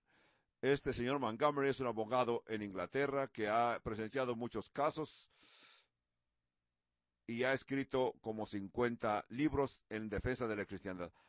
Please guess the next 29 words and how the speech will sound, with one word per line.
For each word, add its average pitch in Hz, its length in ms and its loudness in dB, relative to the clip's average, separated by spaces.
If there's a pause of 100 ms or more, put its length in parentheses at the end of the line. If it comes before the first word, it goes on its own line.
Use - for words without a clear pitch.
(100)
Abogados, 117 680 2 (140)
entonces, 135 580 2
¿por 117 240 0
qué 208 120 0
es 220 100 2
que 185 100 -2
los 143 160 2
abogados 127 640 2 (300)
son 156 260 6
importantes 127 680 2 (120)
en 120 140 0
el 110 120 0
cristianismo? 113 1000 -2 (720)
¿Por 117 240 2
qué 190 340 2
nos 143 160 2
muestran 143 440 4
estos 127 380 -2
factores 190 920 4 (260)
que 123 140 2
los 120 260 2
atrajo 160 920 4 (320)
a 107 140 4
ellos 147 200 6
como 113 380 0 (180)
abogados? 104 960 -2 (380)
Vamos 160 320 2
a 147 40 2
ver 143 240 2